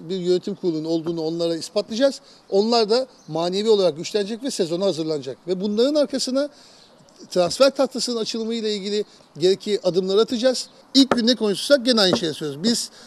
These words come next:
Süper Lig'e çıkmak zorundayız. Süper Lig'e çıkmanın haricinde hiçbir başarı bizim için başarı değildir. Biz ilk gün ne söylüyorsak bugün gene aynı şeyi söylüyoruz. Hiç değişen hiçbir şey yok bizde. Ben kendi adıma konuşuyorum. Tabii ki herkesin,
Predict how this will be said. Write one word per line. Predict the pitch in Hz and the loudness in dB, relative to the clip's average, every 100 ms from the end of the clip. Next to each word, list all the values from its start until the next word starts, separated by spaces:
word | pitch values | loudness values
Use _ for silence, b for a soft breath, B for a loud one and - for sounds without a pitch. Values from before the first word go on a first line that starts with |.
| B | B
Süper | B - 254 208 240 226 | B -4 0 6 6 6
Lig'e | 214 | 0
çıkmak | 240 - 226 226 220 | -2 -4 -4 -2 -2
zorundayız. | 170 208 214 190 | 2 4 4 0
Süper | - 214 247 226 | -2 2 4 4
Lig'e | 196 | 0
çıkmanın | 208 208 - 214 185 | -4 -4 -2 -2 2
haricinde | 196 208 190 214 220 214 B B | 4 2 0 2 2 0 B B
hiçbir | 208 - 262 220 | -4 0 0 2
başarı | 208 - 208 240 254 - | 2 4 4 2 0 -6
bizim | 185 214 | -6 -6
için | 196 190 | -6 -4
başarı | 175 - 208 247 | -2 0 0 2
değildir. | 190 202 170 131 - B B B B | 2 2 0 -8 -14 B B B B
Biz | 233 247 - - _ - | 2 2 -2 -10 _ 4
ilk | 277 - | 4 4
gün | 233 226 | 0 2
ne | 262 | 2
söylüyorsak | 277 269 262 254 285 277 _ - | 2 0 0 -4 -6 -8 _ -10
bugün | 165 247 285 | -4 0 4
gene | 285 | 6
aynı | 254 196 | 4 2
şeyi | 175 | -2
söylüyoruz. | 151 151 131 123 - | -4 -6 -6 -6 -4
Hiç | 240 - | -6 -2
değişen | 220 - 240 | -2 2 0
hiçbir | 262 - | 0 -2
şey | 254 | 0
yok | 196 | 0
bizde. | 147 127 120 - B B 185 | -4 -10 -10 -12 B B -2
Ben | 254 | -2
kendi | - 226 233 | 0 0 2
adıma | 196 175 | 2 0
konuşuyorum. | 165 151 139 165 165 | -4 -6 -6 -6 -4
Tabii | 226 214 | -6 -6
ki | 226 | -4
herkesin, | 220 226 185 208 | -4 -4 -6 -8